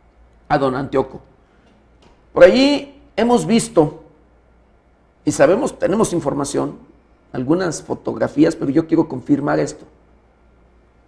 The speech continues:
con don Antioco, que es habitante de aquella región. Don Antioco, ¿se comenta o qué sabe usted de que el diputado federal Paco Guacús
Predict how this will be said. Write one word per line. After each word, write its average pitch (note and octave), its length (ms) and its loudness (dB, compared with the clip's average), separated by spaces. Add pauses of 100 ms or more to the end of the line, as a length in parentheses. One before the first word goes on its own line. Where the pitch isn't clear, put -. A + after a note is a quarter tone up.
(140)
con D#3+ 260 4 (260)
don F3+ 140 0
Antioco, F3 420 2
que - 160 -4
es - 440 -6
habitante C#3+ 500 2
de A#2+ 80 4
aquella C3 300 0
región. C3 340 -2 (320)
Don G3+ 140 8
Antioco, G#3+ 340 8 (2000)
¿se G3+ 800 4 (300)
comenta C4+ 640 4
o F#3 120 -2
qué C#4 100 0
sabe A#3+ 340 6
usted - 340 2 (600)
de E3 240 2
que C#3+ 680 4
el D3+ 120 2
diputado G#3+ 560 6
federal E3 680 6 (340)
Paco E3+ 360 4
Guacús C#3+ 600 0